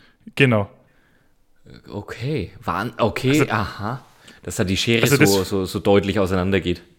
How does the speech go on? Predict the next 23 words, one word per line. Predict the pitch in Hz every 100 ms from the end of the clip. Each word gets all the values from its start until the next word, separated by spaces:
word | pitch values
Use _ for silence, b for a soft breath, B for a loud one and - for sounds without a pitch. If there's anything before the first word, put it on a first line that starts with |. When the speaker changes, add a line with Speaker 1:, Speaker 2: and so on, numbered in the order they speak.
| _ B B B B B B _
Speaker 1:
Das, | 127 - -
diese | 131 120 131 110
Schere | - 123 135 175 175 156
fand | - 139
ich | 135
da | 135 139
nochmal | 131 135
so | 123 117
richtig | 117 156 - - - -
krass | 120 120 131 - - - _ -
visualisiert, | 123 127 127 117 110 104 - 143 165 180 - _ -
auch | 127 -
auf | 131 -
einen | 123 110
Speaker 2:
Mhm. |
Speaker 1:
globalen, | 107 156 - 120 131 156 151 143
also | 131 -
auch | 123 120
auf | -
den | 131 120
globalen | - 120 113 117 151
Vergleich | - 127 120 117 127 127
so | 127 120